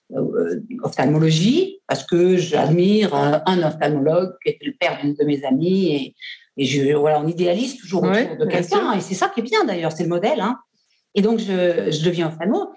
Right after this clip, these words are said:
Speaker 1: et c'est là où un jour, euh, mon patron, qui allait partir à la retraite quelques années après, me prend dans son bureau et me dit, « Voilà, il faut que tu sois P U P H, il faut que tu présentes toutes les, tous les prérequis, il faut que tu bosses ça, que tu travailles ça, et cetera. »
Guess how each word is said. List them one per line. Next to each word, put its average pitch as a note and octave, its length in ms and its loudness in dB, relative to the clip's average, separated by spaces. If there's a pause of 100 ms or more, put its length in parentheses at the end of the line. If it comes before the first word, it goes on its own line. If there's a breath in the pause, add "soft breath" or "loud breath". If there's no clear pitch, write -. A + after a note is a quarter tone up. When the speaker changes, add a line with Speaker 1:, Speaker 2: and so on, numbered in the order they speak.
(140)
Speaker 1:
et F#3 80 -4
c'est - 140 -2
là B3 240 2
où A3 180 4
un F#3 100 0
jour, B3 420 -2
euh, E3+ 200 0
mon F3 180 0
patron, - 380 -4 (220)
qui - 260 -12
allait D#3+ 160 0
partir - 280 -6
à D3+ 60 2
la D3+ 60 0
retraite E3+ 360 -2
quelques D3+ 240 -2
années C3 160 2
après, B3 540 0
me - 120 -2 (140)
prend D#3+ 100 -2
dans D#3 120 0
son - 160 -6
bureau D3+ 280 0
et G#3 60 2
me D#3 60 0
dit, « C#3+ 160 -4
Voilà, G3 420 -2 (320 loud breath)
il - 40 -18
faut F#3+ 80 -6
que - 40 -8
tu - 80 -16
sois D#3+ 80 -4
P C#3+ 160 -6
U D3 60 -6
P D3+ 180 -8
H, G#3 260 0 (120)
il D3+ 80 -4
faut - 160 -10
que - 60 -16
tu - 100 -20
présentes D3 400 0
toutes - 140 -20
les, D3 240 2 (240 loud breath)
tous - 80 2
les F#3 100 4
prérequis, E3+ 800 0
il A3+ 40 2
faut - 160 -8
que - 60 -20
tu E3 100 -8
bosses D3+ 280 0
ça, G#3+ 160 2
que A3 60 -8
tu - 240 -20
travailles A3+ 200 -8
ça, G#3 220 -2
et - 60 -4
cetera. » - 340 -6